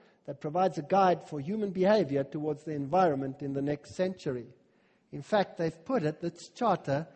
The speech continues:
into a little case which is like the Ark of the Covenant, and they are going to carry it into the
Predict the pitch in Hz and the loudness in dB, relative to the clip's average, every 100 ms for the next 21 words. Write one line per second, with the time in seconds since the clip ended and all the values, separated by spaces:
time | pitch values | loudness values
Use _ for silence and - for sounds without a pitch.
0 | _ _ 156 156 165 156 202 294 226 _ | _ _ -8 -6 -4 -2 -2 -2 -6 _
1 | - 233 139 - - - 143 - 139 151 | -4 0 0 -2 -12 -14 -12 -8 -8 -2
2 | 147 165 - 320 175 175 233 220 277 - | -2 -2 -6 -6 -4 -6 -6 -8 -4 0
3 | 147 135 131 143 - _ _ _ - 135 | 2 0 -6 -6 -10 _ _ _ -12 -8
4 | 143 143 139 147 156 156 160 220 220 247 | -4 -4 -4 -4 -6 -8 -8 -2 0 0
5 | 240 - 233 226 240 214 240 | -4 -6 -8 -6 -6 -2 -2